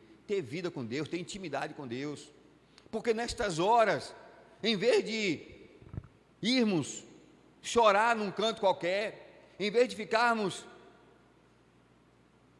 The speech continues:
atemorizados, aterrorizados, desistirmos de tudo, nós enfrentamos,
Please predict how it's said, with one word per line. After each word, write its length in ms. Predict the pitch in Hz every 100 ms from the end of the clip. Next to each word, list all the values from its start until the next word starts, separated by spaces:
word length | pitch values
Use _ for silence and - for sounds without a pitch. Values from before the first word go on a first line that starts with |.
| _
atemorizados, 1080 | 190 220 240 226 214 135 190 226 220 156 143 -
aterrorizados, 1200 | 202 233 226 226 214 160 170 220 214 175 147 - - - - - _ _ _ _ - 185
desistirmos 800 | 202 247 240 - - 247 240 208
de 80 |
tudo, 600 | 190 190 233 254 202 147 - - - - - _ _ -
nós 340 | 156 202 202
enfrentamos, 1040 | 170 185 190 175 131 165 170 151 113 104